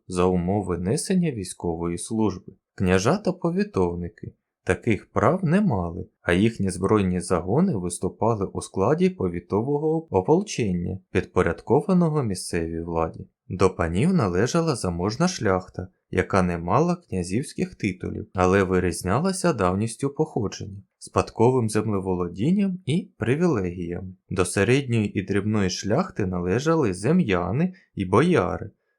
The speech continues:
Це була залежна від князів і панів верства, представники якої здобували шляхетство та право на володіння землею, відбуваючи військову боярську службу із своїми загонами або особисто.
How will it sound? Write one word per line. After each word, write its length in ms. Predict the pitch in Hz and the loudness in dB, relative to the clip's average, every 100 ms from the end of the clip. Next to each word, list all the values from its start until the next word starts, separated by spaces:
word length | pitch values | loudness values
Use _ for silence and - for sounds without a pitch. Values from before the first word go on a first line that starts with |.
| - | -4
Це 220 | 110 156 | 2 4
була 320 | 185 185 175 | 4 4 2
залежна 580 | - 101 98 113 107 95 | 2 2 2 2 0 -4
від 180 | 92 - | -4 -8
князів 640 | - 87 87 98 92 - | -2 -2 0 -2 -4 -8
і 40 | |
панів 480 | - 87 85 117 190 | -8 -6 -2 0 0
верства, 600 | 123 95 87 - - 90 - - | 0 0 0 -6 -8 -8 -8 -2
представники 760 | 98 - 98 92 90 92 101 | -2 0 0 2 0 -2 -4
якої 540 | 92 82 - 131 180 | -2 -4 -2 0 2
здобували 800 | 185 170 156 160 156 156 156 135 | 2 0 0 0 0 0 0 -4
шляхетство 720 | 127 92 85 - 120 151 156 | -6 -6 -6 -2 -2 0 -2
та 160 | 156 95 | -2 -4
право 420 | - 92 120 135 | 0 2 4 2
на 120 | 113 | -2
володіння 760 | 95 92 85 82 87 101 127 131 | -2 -2 -4 -6 -4 -2 -2 -2
землею, 540 | 127 135 107 85 87 - - | -2 -2 -2 -4 -8 -14 -4
відбуваючи 800 | 95 90 92 104 104 95 - 90 | -4 2 2 4 4 2 -2 -4
військову 640 | 90 82 - 113 160 208 | -4 -8 -4 2 2 2
боярську 760 | 151 131 139 143 143 - 139 - - | 0 0 0 -2 -4 -6 -8 -8 -12
службу 720 | - 92 113 156 185 214 220 _ | -2 2 4 2 0 -2 -6 _
із 380 | 107 107 - - | -4 -4 -4 -10
своїми 600 | - 92 90 123 165 180 | -2 0 0 0 2 2
загонами 840 | 175 147 101 87 95 127 170 202 - | 2 0 0 -2 0 0 0 -2 -2
або 520 | 92 90 147 - 143 | -2 0 -2 -2 -6
особисто. 720 | 143 160 120 85 - - | -2 -2 -2 -6 -8 -14